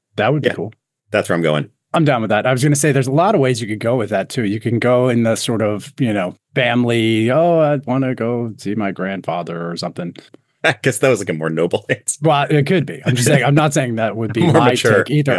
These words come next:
Speaker 2: answer.
Speaker 1: just thinking, or you go back and, like, I don't know, meet George Washington, or those guys are probably all jerks.
Speaker 2: Yeah.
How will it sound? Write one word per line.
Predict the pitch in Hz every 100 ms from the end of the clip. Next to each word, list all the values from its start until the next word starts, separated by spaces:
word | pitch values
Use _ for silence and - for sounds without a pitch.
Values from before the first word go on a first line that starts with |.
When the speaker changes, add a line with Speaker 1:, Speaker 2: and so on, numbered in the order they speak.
| 143
Speaker 2:
answer. | 156
Speaker 1:
just | 156
thinking, | 165 147 147
or | 147 143 139
you | 123
go | 127 113
back | 110 104 113
and, | 104
like, | 98 95 95
I | - 196
don't | 131 95
know, | 78 117 - _
meet | 113 87 82 -
George | 113 131
Washington, | 165 156 131 92 87 90 80 78
or | 90 104 104 98 95 - _ _ _ _ -
those | 123
guys | 113 90
are | 73
probably | 71 -
all | -
jerks. | - - - - _ -
Speaker 2:
Yeah. | 78